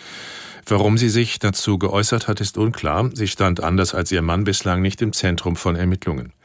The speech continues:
Beobachter spekulieren nun, dass Melania Trump einer Veröffentlichung neuer Details zuvorkommen wollte.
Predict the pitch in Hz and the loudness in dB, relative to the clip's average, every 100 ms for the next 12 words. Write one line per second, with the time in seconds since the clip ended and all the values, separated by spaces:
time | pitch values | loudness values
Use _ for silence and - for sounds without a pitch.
0 | - - - - 98 107 127 135 120 - | -20 -18 -16 -4 0 2 2 2 0 0
1 | 104 107 104 113 113 120 131 110 - 90 | 0 2 4 4 4 4 4 2 2 2
2 | 85 85 85 - 85 87 113 92 90 90 | 2 2 0 0 0 0 0 0 2 2
3 | 95 - 95 104 120 101 104 110 92 95 | 0 -4 -4 -2 -2 -2 -2 -2 0 0
4 | 101 95 101 - 107 80 - - - 92 | 2 2 -2 0 0 0 -2 -6 -2 -2
5 | - 76 82 80 78 78 82 | 0 -2 0 -2 0 -2 -2